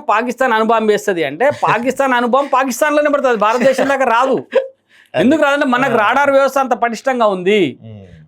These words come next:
Speaker 1: ఖచ్చితంగా దాన్ని నిలువరించేటువంటి శక్తి మన భారతదేశానికి ఉన్నది.
Speaker 2: మెయిన్ అదే, మెయిన్ నా కాన్సెప్ట్ ఏంటంటే,
Speaker 1: కాబట్టి
Speaker 2: యుద్ధం వస్తుందా రాదా, బాంబులు ఎంత వేసుకుంటారని పక్కన పెడితే, మన మిత్రులు,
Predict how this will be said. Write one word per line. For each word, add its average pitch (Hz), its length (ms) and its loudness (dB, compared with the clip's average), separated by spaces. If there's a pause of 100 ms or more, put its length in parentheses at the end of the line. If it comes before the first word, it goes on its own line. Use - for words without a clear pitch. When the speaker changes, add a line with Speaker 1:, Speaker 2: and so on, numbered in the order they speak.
Speaker 1:
ఖచ్చితంగా 277 460 0
దాన్ని 262 240 0
నిలువరించేటువంటి 247 600 2
శక్తి 311 360 -2
మన 262 160 -2
భారతదేశానికి 226 680 -2
ఉన్నది. 190 300 0
Speaker 2:
మెయిన్ 214 200 2
అదే, 196 240 2
మెయిన్ 196 260 0
నా 240 160 0
కాన్సెప్ట్ 185 380 -2
ఏంటంటే, 156 220 0
Speaker 1:
కాబట్టి 175 280 0
Speaker 2:
యుద్ధం 208 160 2
వస్తుందా 196 400 0
రాదా, 175 560 2
బాంబులు 160 420 0
ఎంత 156 200 -2
వేసుకుంటారని 156 480 -2
పక్కన 143 300 -4
పెడితే, 117 560 -6 (380)
మన 160 200 0
మిత్రులు, 208 680 -2